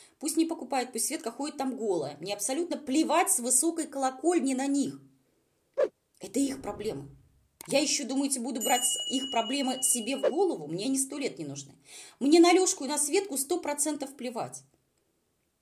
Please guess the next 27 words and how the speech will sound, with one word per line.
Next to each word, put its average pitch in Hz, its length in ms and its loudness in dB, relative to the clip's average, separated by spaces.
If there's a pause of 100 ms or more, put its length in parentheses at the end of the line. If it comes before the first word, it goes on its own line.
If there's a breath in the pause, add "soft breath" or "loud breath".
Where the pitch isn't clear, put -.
(340)
Детей - 320 6
ещё - 240 2
можно 170 300 -4
пожалеть. 156 540 -8
Животных 311 500 2 (120)
очень 196 440 2
жалко 151 400 -4
в 139 40 -10
этой 139 180 -10
семье. 139 420 -6 (800)
Но 262 260 -2
этих 381 420 4
двух 214 260 -4
дегенератов 185 760 -4
мне 170 160 -2
не 190 100 -4
жалко 262 300 -4
нисколько. 147 540 -8 (1160)
Это 180 140 -6
их - 160 -6
проблемы. 139 440 -8 (140)
Они 233 280 -2
заслужили 247 640 2
те 202 140 -4
вторые 185 360 -4
половины, 185 500 -4
которые 214 400 -6